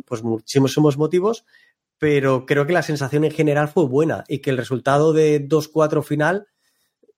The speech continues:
nos dejó también un poco ese regusto amargo, porque el resultado no, no, no mostraba lo que nosotros pudimos ver desde, desde las pantallas o desde el propio Estadio Olímpico.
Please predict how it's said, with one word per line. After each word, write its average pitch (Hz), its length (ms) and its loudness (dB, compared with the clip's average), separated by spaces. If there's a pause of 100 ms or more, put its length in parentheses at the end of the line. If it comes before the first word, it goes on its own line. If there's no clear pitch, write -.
nos 139 280 2
dejó 143 380 0
también 156 580 2 (340)
un 151 160 0
poco 151 280 0
ese 170 340 2
regusto 156 560 0
amargo, 170 680 0 (380)
porque 135 300 -2
el 120 200 0
resultado 139 680 -2
no, 151 480 2
no, 139 380 -2
no 131 880 -4 (100)
mostraba 139 460 -2
lo 120 160 0
que 127 160 -2
nosotros 123 540 -6 (300)
pudimos 120 380 2
ver 120 180 0
desde, 113 480 0
desde 113 260 -2
las 117 160 -2
pantallas 180 480 0
o 139 60 2
desde 123 200 2
el 117 80 0
propio 123 440 0 (320)
Estadio 123 440 2
Olímpico. 107 440 -2